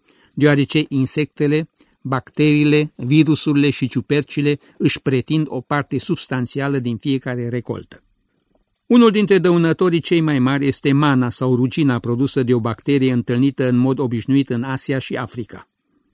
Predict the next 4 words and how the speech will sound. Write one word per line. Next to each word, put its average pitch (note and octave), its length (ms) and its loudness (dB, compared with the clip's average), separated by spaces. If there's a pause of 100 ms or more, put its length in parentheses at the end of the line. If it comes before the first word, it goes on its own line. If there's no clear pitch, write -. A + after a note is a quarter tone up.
(320)
Aceste D#3 380 0
bacterii, C#3 600 0 (640)
Xanthonomas C#3 1120 0 (360)
orizae, C#3 720 0